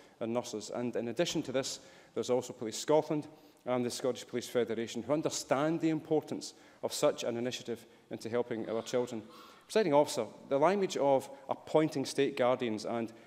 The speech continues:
an intrusion into family life have been utilised a lot, uh, by those who are against the policy. Indeed, I actually heard a six-minute rant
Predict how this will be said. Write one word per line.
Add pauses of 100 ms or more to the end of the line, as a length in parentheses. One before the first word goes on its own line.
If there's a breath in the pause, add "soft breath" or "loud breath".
(100)
an
intrusion
into
family
life (380 loud breath)
have
been
utilised
a
lot, (340 loud breath)
uh,
by
those
who
are
against
the
policy.
Indeed, (300 loud breath)
I
actually
heard
a
six-minute
rant